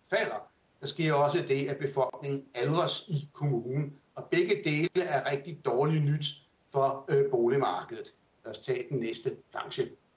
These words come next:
Ja, det her, det er historien om den røde bakke og det blå bjerg. Det her, det er aldersfordelingen i Guldborgsund mod København.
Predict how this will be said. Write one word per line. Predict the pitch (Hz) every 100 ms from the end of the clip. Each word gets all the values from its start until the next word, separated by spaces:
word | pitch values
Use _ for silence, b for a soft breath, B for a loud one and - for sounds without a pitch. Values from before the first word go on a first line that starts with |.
| _ _ _ _ _ _ _ _ _ _ _ -
Ja, | 139
det | 180
her, | 214 180
det | 196
er |
historien | 196 - 196 190 190
om | 170 147 143
den | 147 123
røde | 135 180 202 196
bakke | 127 139 196 180 - -
og | 143
det | 139 143
blå | 156 156
bjerg. | 127 127 123 - - _ _ _ -
Det | 196
her, | 202
det | 196 160
er |
aldersfordelingen | 196 - - 151 151 143 135 127 143
i | 151 -
Guldborgsund | 156 139 143 - 165 160
mod | 151 156 143
København. | 175 143 113 120 -